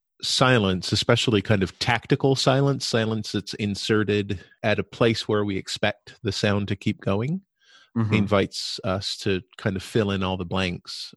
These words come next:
Speaker 1: and realize how much of the, the music or the, the tech, uh, and it invites us to,
Speaker 2: Hmm.
Speaker 1: to fill in all the blanks internally and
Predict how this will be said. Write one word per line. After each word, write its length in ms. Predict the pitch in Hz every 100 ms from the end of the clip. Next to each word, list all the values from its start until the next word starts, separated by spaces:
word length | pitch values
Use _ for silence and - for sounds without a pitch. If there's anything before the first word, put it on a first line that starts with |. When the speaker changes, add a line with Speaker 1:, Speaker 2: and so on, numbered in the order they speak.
| -
Speaker 1:
and 140 | 107
realize 520 | 98 104 95 90 87
how 200 | - 110
much 380 | 101 98 95 -
of 140 | 90 -
the, 320 | 92 87 87 _ _ _ _ _
the 80 | 104
music 480 | 92 98 101 127 -
or 160 | 98 92
the, 240 | 90 87 _ -
the 100 | 104 - _ _ _ _
tech, 280 | - - 104 - _ _ _ _
uh, 240 | - 98 92
and 160 | 110 104
it 80 | 98
invites 480 | 101 98 104 -
us 260 | 113 98 -
to, 360 | - 101 151 127
Speaker 2:
Hmm. 140 | 98 107 - -
Speaker 1:
to 120 | 107
fill 300 | - 131 117
in 100 | 104
all 120 | 95
the 100 | 98
blanks 420 | 98 98 95 -
internally 840 | 113 101 - 147 117 87 90 98 - _ _
and 360 | 110 101 95